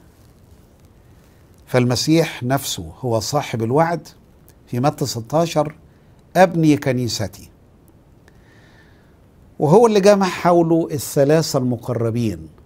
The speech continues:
بطرس ويعقوب ويوحنا، ثلاثة. وبعدين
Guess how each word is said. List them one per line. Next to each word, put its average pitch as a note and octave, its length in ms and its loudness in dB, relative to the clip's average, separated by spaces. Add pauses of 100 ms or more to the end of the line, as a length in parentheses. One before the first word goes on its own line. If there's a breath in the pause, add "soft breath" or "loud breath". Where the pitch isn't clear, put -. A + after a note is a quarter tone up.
(120)
بطرس D#3 640 0
ويعقوب A#2 580 -4
ويوحنا، G2 540 -8 (1300)
ثلاثة. B2 480 2 (1300 soft breath)
وبعدين C#3 600 2